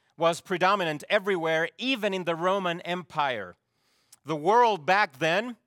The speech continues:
was mostly Greek. The word Hellenism captures that reality, captures that reality. Thus, the Hellenists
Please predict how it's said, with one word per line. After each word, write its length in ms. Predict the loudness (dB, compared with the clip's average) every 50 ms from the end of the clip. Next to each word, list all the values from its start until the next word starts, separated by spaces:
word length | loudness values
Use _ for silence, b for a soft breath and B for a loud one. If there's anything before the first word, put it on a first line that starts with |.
| _ _
was 240 | -2 -2 -2 -2 -2
mostly 720 | 0 2 2 2 2 0 -4 -8 -6 -6 -4 -4 -6 -8 -12 _ _ _ _ _ _ _ -12
Greek. 460 | -8 -2 -2 0 0 -2 -4 -8 -14 -18 -20 _ _ _ _ _ _ _ _ _ _ _ _ _ _ _ _ _ _ _
The 140 | -4 -4 0
word 280 | 2 2 2 4 2 0
Hellenism 720 | -2 -2 2 4 4 4 4 4 0 0 -2 -2 -4 -6
captures 600 | -2 0 0 0 0 -2 -4 -4 -2 -2 -2 0
that 280 | 2 4 4 4 2 0 -4
reality, 680 | -8 -2 0 2 4 4 4 2 -2 -6 -8 -10 -12 -16 _ _ _ _ _ _ _ _
captures 460 | -4 -2 -2 -2 -4 -6 -8 -6 -2
that 180 | -2 -2 -2 -2
reality. 460 | -4 -4 -2 -2 0 -2 -2 -4 -2
Thus, 320 | 0 2 2 2 2 0 -2
the 160 | -2 -2 2
Hellenists 580 | 2 2 2 2 0 0 -2 -4 -4 -10 -16